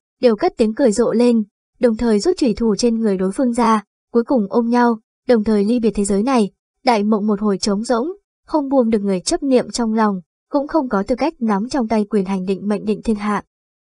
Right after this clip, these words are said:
Từ Dương ngạo lập đỉnh thiên kiếm chủ phong, tận mắt chứng kiến hết thảy,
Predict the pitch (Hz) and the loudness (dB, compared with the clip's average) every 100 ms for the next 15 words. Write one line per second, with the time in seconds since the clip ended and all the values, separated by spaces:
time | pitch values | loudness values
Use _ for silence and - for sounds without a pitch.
0 | _ - 269 226 277 262 254 180 220 208 | _ 0 0 2 0 2 2 2 0 0
1 | 214 190 226 214 226 226 - 240 - 254 | 0 2 0 2 0 0 0 0 2 0
2 | 247 220 _ _ - 214 269 359 254 226 | 0 -4 _ _ -2 0 0 0 0 0
3 | 240 220 311 - 277 208 | 2 2 0 -2 2 2